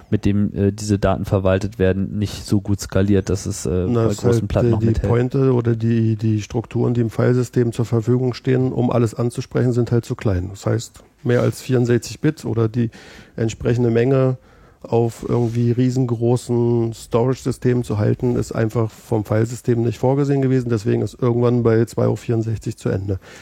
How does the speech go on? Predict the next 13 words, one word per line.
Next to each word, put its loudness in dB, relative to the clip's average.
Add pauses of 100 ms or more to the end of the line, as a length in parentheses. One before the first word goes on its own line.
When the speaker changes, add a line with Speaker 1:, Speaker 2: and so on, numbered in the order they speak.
(220)
Speaker 2:
Wie 0
viel 2
auch 0
immer 0
das -2
jetzt -2
in 0
Worten -2 (640)
genau 0
war, 0
ich -4
kenn -4
die, -6